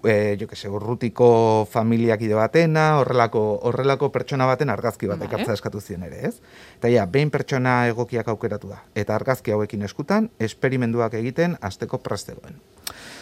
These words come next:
Speaker 1: Ordun, pertsonak garun eskanerrean sartu eta burmuinaren zonalde ezberdinen aktibitatea neurtzen hasi zen. Pertsona hauek beraien maitalearen argazkia ikusten zuten bitartean eta neutrala zen pertsona horren argazkia ikusten zuten bitartean.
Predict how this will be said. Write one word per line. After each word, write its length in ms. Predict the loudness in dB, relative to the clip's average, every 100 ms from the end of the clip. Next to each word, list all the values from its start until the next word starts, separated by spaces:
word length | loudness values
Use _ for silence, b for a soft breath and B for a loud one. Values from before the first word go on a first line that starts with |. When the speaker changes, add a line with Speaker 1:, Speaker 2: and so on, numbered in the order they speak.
| B
Speaker 1:
Ordun, 380 | B 2 2 -2 -6 b b b 6
pertsonak 520 | 6 8 6 6 2 0
garun 380 | 4 6 6 4
eskanerrean 800 | 2 0 2 2 4 4 2 0
sartu 440 | -2 -2 -2 -4 0
eta 280 | 0 2 2
burmuinaren 640 | 2 2 2 4 4 2
zonalde 520 | 0 0 2 2 2
ezberdinen 500 | 2 0 0 0 0
aktibitatea 640 | 0 -2 -2 0 0 0 2
neurtzen 400 | 0 0 -2 -2
hasi 240 | -4 -8
zen. 220 | -8 -12 -10 -8
Pertsona 400 | -6 0 2 6
hauek 240 | 4 2 B B B B B
beraien 580 | 6 8 6 4 0 -10 b b b
maitalearen 880 | 4 4 2 4 6 6 6 4 4
argazkia 520 | 2 0 -2 0 0
ikusten 340 | 0 -2 -4 -4
zuten 260 | -2 -2
bitartean 540 | 0 0 0 2 0 -2 -4
eta 260 | 0 0
neutrala 500 | 2 0 0 -2 -2
zen 180 | -2 -4
pertsona 400 | -4 -6 -4 -2
horren 180 | -2 -2
argazkia 360 | -2 -4 -4 -6
ikusten 320 | -8 -8 -10
zuten 260 | -8 -6 -4
bitartean. 500 | -6 -12 -14 -14